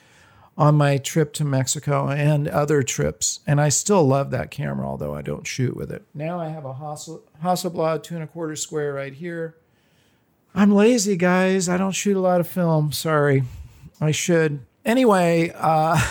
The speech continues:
<laughs> tho-, those are kind of my background stories for getting started in a career of writing. And I've told, already told you, I started my career as a film producer with no understanding of film. How did I learn?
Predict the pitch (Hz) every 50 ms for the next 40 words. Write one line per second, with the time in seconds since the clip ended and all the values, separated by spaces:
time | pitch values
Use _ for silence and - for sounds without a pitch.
0 | - - - _ _ _ _ _ _ _ _ _ - 214 269 381 403 370 302 247
1 | 240 269 339 330 415 427 - - 320 392 392 359 269 202 190 156 131 160 156 170
2 | 214 220 - 185 170 156 143 135 127 - - 147 147 139 135 135 135 131 127 -
3 | - - _ _ _ - - 165 151 131 - - 165 170 175 180 180 170 - -
4 | - - 175 165 160 156 156 160 156 151 147 - - - _ _ _ _ _ _
5 | _ _ _ - 160 151 147 151 147 131 - - 147 131 135 147 151 151 151 151
6 | 147 147 143 143 135 131 127 123 123 123 131 135 135 139 139 143 139 135 135 139
7 | - - - - 135 131 131 127 123 123 131 - - 156 147 139 - - 147 151
8 | 156 151 143 - - 156 143 139 139 151 147 139 135 127 123 - - 143 139 135
9 | 135 135 131 127 127 - 143 135 131 131 131 131 127 123 123 120 - 135 180 208
10 | - - - 120 - 64 - - - - _ _ _ _ - - - - - -
11 | _ _ _ - - 185 175 185 202 202 202 185 185 170 160 160 156 151 - -
12 | 156 147 147 147 147 147 135 120 123 123 127 135 143 147 147 151 147 143 143 143
13 | 135 135 131 123 - - 135 127 127 131 127 120 117 - - - 160 143 120 117
14 | 123 127 160 175 180 202 190 185 185 185 185 180 180 185 180 160 139 123 123